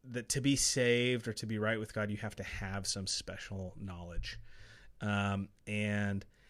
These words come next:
and actually, you know, the, the, the other side of the coin is that it's really all about the special knowledge. And if you, and the special knowledge is really what saves you and what you do with your body,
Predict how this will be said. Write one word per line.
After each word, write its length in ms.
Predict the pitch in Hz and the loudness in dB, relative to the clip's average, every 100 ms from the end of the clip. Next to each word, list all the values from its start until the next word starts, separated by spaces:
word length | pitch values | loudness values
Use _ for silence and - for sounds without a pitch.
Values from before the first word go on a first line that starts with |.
| - | -4
and 140 | 127 127 | 2 4
actually, 640 | 139 - 165 147 117 107 | 4 4 4 6 4 2
you 120 | 120 113 | -2 0
know, 180 | 107 | 2
the, 200 | 98 117 117 | 0 -4 -2
the, 320 | 110 107 104 123 | -2 -2 -4 -4
the 280 | 110 104 107 | -2 -2 -2
other 220 | 117 120 | 0 2
side 260 | - 117 107 | 2 2 2
of 60 | 101 | -2
the 60 | |
coin 380 | - 139 127 113 | -4 0 2 2
is 180 | 107 101 | 0 2
that 280 | 110 104 - - - - - | 2 0 -4 -20 -20 -20 -8
it's 160 | 117 143 | -4 4
really 160 | 147 | 6
all 180 | 113 107 | 6 4
about 380 | 92 98 120 135 | 2 0 0 0
the 100 | 104 | -4
special 400 | - 92 - 95 | -4 -4 -6 -6
knowledge. 460 | 87 85 85 - - | -6 -8 -10 -10 -8
And 340 | 110 104 98 95 | -4 -2 -2 -4
if 140 | - | -2
you, 160 | 110 - 110 | -4 -2 -2
and 320 | 104 101 101 110 | -2 0 -4 -6
the 140 | 107 | -2
special 480 | - - 127 - 127 | 0 4 4 4 2
knowledge 720 | 113 110 117 117 113 104 - - - - - | 2 2 4 4 4 2 -4 -8 -20 -18 -6
is 160 | 110 104 | -2 2
really 200 | 123 135 | 4 4
what 140 | 117 | 4
saves 480 | - 123 117 127 135 | 2 4 2 2 2
you 160 | 139 131 | 4 4
and 100 | 123 | 2
what 160 | 120 | 0
you 60 | 110 | -2
do 340 | 92 107 120 | 0 0 2
with 160 | 123 117 | 0 -2
your 120 | 104 | -4
body, 480 | 98 98 110 113 | -2 -2 0 0